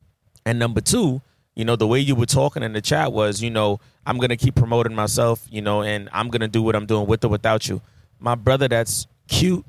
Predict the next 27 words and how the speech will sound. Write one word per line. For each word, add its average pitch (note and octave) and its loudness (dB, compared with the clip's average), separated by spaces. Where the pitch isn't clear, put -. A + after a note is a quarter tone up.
sweet, - 0
fine, D3 -2
and A2 -6
dandy A#2+ -2
because - -4
I'm B2 0
gonna C#3 -2
do B2 -2
the A#2 0
same A2+ -4
thing. A2+ -4
You G#2+ -2
don't F#3+ 2
see A3 0
me G3+ -2
in D3+ -2
the, C#3 0
in C3+ -2
the B2 0
family D#3 0
group C3+ 0
chat A#2+ 0
bitching C3 -2
about A2+ 2
why A2+ 4
nobody's A2+ 0
promoting A2 0